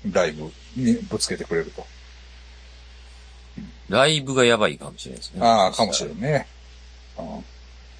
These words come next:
Speaker 1: お前さ、あの、
Speaker 2: うん。
Speaker 1: ワキっていう俺の同級生知ってる？ワックンっていう。知らんか？
Speaker 2: ワックン。
Speaker 1: 会ったことないか、ワッ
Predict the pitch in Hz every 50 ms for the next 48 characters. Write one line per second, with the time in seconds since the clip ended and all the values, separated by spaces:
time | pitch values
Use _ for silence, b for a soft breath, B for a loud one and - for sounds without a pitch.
0 | - - - - - - - - - - - - - 170 190 180 - - 98 78
1 | - - - - - - 113 107 101 - 117 160 311 320 - - - 247 - -
2 | - 247 113 202 92 214 226 - 220 - - 85 78 - 107 92 - - - -
3 | - - 76 76 - - - 117 127 - - - - - 67 - - - - -
4 | - - - - - - - 135 120 113 - - - - - 107 131 131 165 165
5 | 190 175 123 110 82 71 90 87 92 -